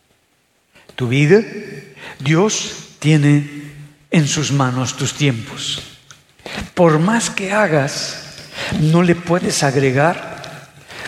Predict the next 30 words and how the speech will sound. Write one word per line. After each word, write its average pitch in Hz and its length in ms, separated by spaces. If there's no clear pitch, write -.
más 151 340
tiempo 147 400
a 113 120
tu 135 100
vida". 120 320
Es 151 100
lo 160 120
que 143 100
está 131 220
diciendo, 131 340
porque 139 280
el 127 140
dador 131 380
de 214 100
la 160 120
vida 175 280
es 131 200
Dios. 131 460
No 170 140
es 240 140
el 185 100
alimento, 151 600
no 170 200
es 208 140
lo 196 160
que 185 120
comes, 131 500
es 135 220
Dios. 135 460
Y - 800